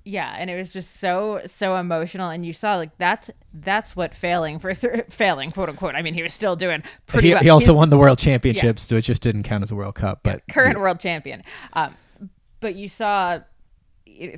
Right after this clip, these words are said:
Speaker 1: three years of quote unquote failing, uh, led to that moment. And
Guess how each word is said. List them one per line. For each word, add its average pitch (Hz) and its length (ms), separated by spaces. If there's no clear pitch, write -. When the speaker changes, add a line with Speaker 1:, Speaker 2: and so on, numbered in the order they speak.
Speaker 1:
three 226 200
years 196 280
of 165 140
quote 202 200
unquote 185 260
failing, 160 540
uh, 147 240
led 208 500
to 202 140
that 175 420
moment. 170 680
And 170 480